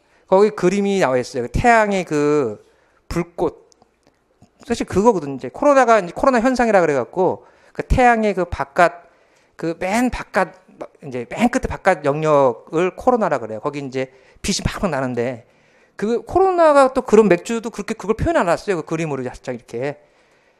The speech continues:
그래서 이 코로널인데 그럼 그거랑 무슨 관계가 있느냐?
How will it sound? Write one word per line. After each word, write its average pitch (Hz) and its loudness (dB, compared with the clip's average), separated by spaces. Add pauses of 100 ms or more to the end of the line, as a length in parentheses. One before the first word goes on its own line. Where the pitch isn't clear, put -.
(160)
그래서 202 6
이 185 4
코로널인데 208 4
그럼 254 0
그거랑 240 4
무슨 220 2
관계가 190 4
있느냐? 151 0